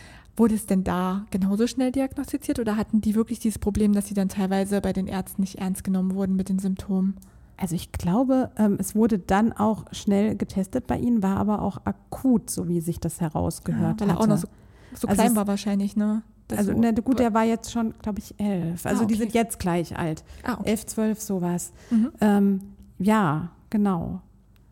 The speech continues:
Speaker 2: Also es ist immer, bei manchen geht es schneller, bei
Speaker 1: Mhm.
Speaker 2: manchen dauert es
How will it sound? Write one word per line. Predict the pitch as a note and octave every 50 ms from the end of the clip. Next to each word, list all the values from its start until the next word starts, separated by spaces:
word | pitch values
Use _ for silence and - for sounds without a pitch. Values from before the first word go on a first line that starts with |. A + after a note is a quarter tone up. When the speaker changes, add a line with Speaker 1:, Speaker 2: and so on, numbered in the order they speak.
| - - -
Speaker 2:
Also | - G#3 G3 G3+
es | F#3+ -
ist | - - - G#3 - - - - -
immer, | A3+ A3 A3+ A3 A3 A3 G#3 - - - - G3 G3+ F#3+ - -
bei | - G#3+ G#3+
manchen | G#3+ A3 B3 A#3+ - B3 G#3+
geht | A#3 - A3
es | G3+
schneller, | - - - - G#3 G#3 G3+ A3 A#3+ B3+ C#4 D4 D#4+ E4+ F4+ E4+ - -
bei | - A#3+ A#3+ A3 G#3+
Speaker 1:
Mhm. | A3
Speaker 2:
manchen | G#3+ G#3+ A3 G#3 - A#3 G#3
dauert | G#3+ G#3 G#3+ A3 -
es | G3 F#3+ - - -